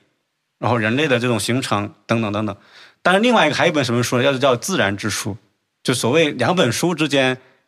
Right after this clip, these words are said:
你怎么才能够认识它？那么《自然之书》就是上帝创造的这个所有的大-，所有的自然，包括宇宙啊，包括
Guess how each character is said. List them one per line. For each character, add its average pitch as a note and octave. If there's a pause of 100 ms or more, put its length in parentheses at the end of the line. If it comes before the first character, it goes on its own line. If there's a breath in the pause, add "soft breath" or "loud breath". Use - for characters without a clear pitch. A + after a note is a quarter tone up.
你 B2+
怎 A#2
么 A2+
才 B2
能 A#2
够 A2+
认 D3+
识 A2
它？ F#2+ (640)
那 E3+
么 F3
《自 A#3
然 E3
之 E3
书》 E3
就 E3
是 C3
上 E3+
帝 C#3+
创 C#3+
造 C#3
的 A2+
这 A#2+
个 G#2+ (240 loud breath)
所 D3
有 D#3
的 A2+
大-， C#3
所 D#3+
有 D3+
的 A2+
自 A#2
然， F2+
包 A#2+
括 B2
宇 G2+
宙 C#3
啊， B2
包 A#2
括 G#2+